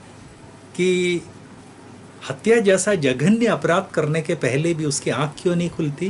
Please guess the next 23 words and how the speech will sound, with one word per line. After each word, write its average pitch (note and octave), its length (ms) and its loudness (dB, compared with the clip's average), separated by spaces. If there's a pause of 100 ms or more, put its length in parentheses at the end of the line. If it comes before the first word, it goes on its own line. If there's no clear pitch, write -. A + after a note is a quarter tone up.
(1120)
प्रभु G3 280 4
का G#3 180 2
वचन D#3+ 380 0
कहता B2+ 400 -2
है G#2 260 -8 (920)
कि D#3 100 -2
मनुष्य C#3 500 2
का E3 220 0 (320)
मन D#3 520 -2 (200)
भटक D3 360 0
गया A2 360 -2
है, G#2 220 -10 (520)
सब G#3 380 0
भटक D3 400 -2
गए A2+ 320 -2
हैं, G#2+ 120 -14 (640)
ऐसा F#3 280 2 (100)
कोई A3 260 4
नहीं F3+ 320 0
है E3 160 0
जो D#3+ 180 0
परमेश्वर D#3 600 0
को C3+ 260 0